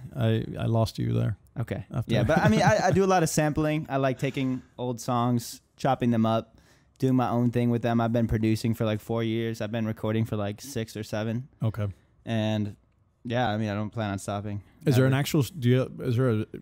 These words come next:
Speaker 1: like, a studio that you go to, or is it, like, in your
Speaker 2: There is. I go to one in, in, um,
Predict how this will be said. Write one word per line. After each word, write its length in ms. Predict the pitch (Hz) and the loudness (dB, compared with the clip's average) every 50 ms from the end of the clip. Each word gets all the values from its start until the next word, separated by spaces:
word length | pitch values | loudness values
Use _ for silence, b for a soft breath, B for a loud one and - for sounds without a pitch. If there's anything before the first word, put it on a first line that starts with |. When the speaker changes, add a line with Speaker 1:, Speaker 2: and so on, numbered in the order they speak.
| - - - | -16 -14 -8
Speaker 1:
like, 180 | - 123 107 107 | -8 -6 -6 -6
a 40 | |
studio 380 | 101 - - - 147 160 170 160 | -6 -4 0 2 2 4 4 4
that 100 | 127 117 | 4 4
you 100 | 113 110 | 2 4
go 220 | 104 127 151 185 | 4 4 4 4
to, 360 | 170 - - 196 196 202 190 160 | 2 0 0 2 2 4 4 4
or 220 | 131 120 117 113 | 4 4 4 4
is 160 | 113 117 107 | 4 2 2
it, 60 | 117 | 2
like, 120 | 113 107 101 | 0 0 0
in 120 | 107 107 | 0 0
your 120 | 104 101 95 | 0 0 2
Speaker 2:
There 180 | 165 147 180 202 | 2 2 2 2
is. 300 | 170 180 196 208 202 - - | 4 4 4 4 2 0 0
I 80 | 165 | 0
go 160 | 160 151 165 180 | 2 2 2 2
to 100 | 202 208 | 2 2
one 200 | 185 185 196 190 | 2 2 2 4
in, 320 | 180 170 160 147 143 127 - | 4 4 4 2 0 0 -2
in, 540 | 143 135 135 131 131 131 127 120 120 120 120 B B B B B B B B B _ _ | 0 2 2 2 4 4 4 4 4 2 -2 B B B B B B B B B _ _
um, 460 | 123 123 120 110 101 - 101 113 117 | -4 -2 -2 -2 -4 -6 -8 -12 -14